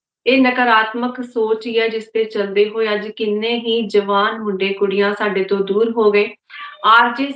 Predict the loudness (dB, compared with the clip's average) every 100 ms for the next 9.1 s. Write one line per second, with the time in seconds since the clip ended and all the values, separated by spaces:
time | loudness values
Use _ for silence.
0 | -6 -6 -6 -6 -4 -4 -4 -4 -2 -2
1 | -4 -6 -6 -6 -6 -6 -6 -6 -8 -8
2 | -8 -4 -4 -4 -4 -4 -4 -4 -4 -2
3 | -2 -2 -4 -6 -4 -4 -4 -4 -2 -2
4 | 0 -2 2 2 0 -2 -4 -4 -2 -2
5 | -4 -4 -4 -4 -4 -8 -12 -20 -20 -20
6 | -4 2 4 4 2 0 -4 -2 -4 -4
7 | -4 -4 -4 -4 -2 -2 -6 -10 _ _
8 | _ 0 0 0 -2 -2 -2 -4 -2 -4